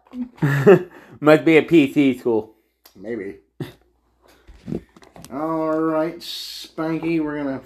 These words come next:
Speaker 2: slap these slappers on over in here like yonder so.
Speaker 1: All right, folks. That will be the conclusion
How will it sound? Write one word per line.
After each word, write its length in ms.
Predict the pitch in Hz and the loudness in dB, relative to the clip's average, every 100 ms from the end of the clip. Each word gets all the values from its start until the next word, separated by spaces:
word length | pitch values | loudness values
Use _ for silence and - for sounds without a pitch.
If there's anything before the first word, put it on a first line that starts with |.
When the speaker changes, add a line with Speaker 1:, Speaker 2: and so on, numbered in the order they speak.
| - | -18
Speaker 2:
slap 720 | - - - 143 147 147 139 | -18 -18 -12 -10 -8 -8 -6
these 260 | 147 127 - | -4 -4 -8
slappers 640 | - 147 143 139 147 131 | -16 -10 -10 -8 -8 -8
on 260 | 135 135 139 | -8 -6 -6
over 300 | 135 131 135 | -6 -6 -6
in 100 | 127 | -6
here 180 | 147 143 | -6 -6
like 260 | 135 127 123 | -6 -8 -8
yonder 440 | 135 139 139 135 | -6 -6 -6 -6
so. 340 | 131 143 143 139 - - _ - _ _ _ _ _ - - _ _ - | -8 -10 -8 -12 -18 -20 _ -20 _ _ _ _ _ -20 -20 _ _ 0
Speaker 1:
All 80 | 139 143 135 135 | 4 6 6 6
right, 340 | 135 131 123 120 - | 6 4 0 -6 0
folks. 480 | 156 180 185 - - - - _ _ _ _ _ | 6 6 4 -4 -20 -20 -20 _ _ _ _ _
That 480 | 120 123 160 165 - | -12 2 6 6 2
will 560 | 147 147 147 147 139 135 | 0 4 6 6 4 2
be 840 | 123 117 117 135 147 143 139 139 | -4 -18 -12 2 4 4 2 0
the 720 | 123 131 131 127 127 120 - _ _ _ _ _ | 2 2 2 0 0 -2 -4 _ _ _ _ _
conclusion 920 | - 127 117 - 180 165 143 139 127 | -8 -8 -6 4 6 6 4 2 2